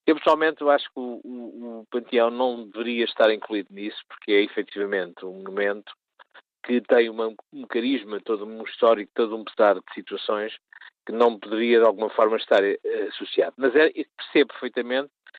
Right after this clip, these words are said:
que na fobia política de dar um decreto baseado sempre no contexto mais positivo do autofinanciamento, as pessoas não pensam, nem precisam, que está a trabalho, obriga a uma certa tipo de cuidado e, portanto,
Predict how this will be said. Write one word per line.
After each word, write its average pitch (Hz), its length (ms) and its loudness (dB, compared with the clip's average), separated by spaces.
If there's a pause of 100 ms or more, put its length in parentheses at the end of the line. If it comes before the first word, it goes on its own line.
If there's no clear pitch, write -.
(120)
que 135 60 -6
na 165 180 4 (120)
fobia 156 480 -2
política 127 720 -6
de 117 220 -12
dar 117 180 2
um 120 140 -8
decreto 117 400 0 (520)
baseado 135 600 4 (160)
sempre 135 300 -4
no 127 120 -10
contexto 117 640 -4 (100)
mais 120 540 0 (100)
positivo 113 540 -4
do 107 180 0
autofinanciamento, 117 920 0 (420)
as 175 140 4
pessoas 165 260 4
não 165 180 2
pensam, 156 460 2 (160)
nem 147 160 0
precisam, 143 500 -2 (360)
que - 60 -20
está 123 120 4
a - 40 2
trabalho, 147 500 2 (120)
obriga 123 580 4
a 117 40 4
uma 110 280 -4
certa 120 260 -2 (260)
tipo 104 180 -12 (140)
de - 140 -20
cuidado 135 480 4 (580)
e, 196 100 0
portanto, 127 380 0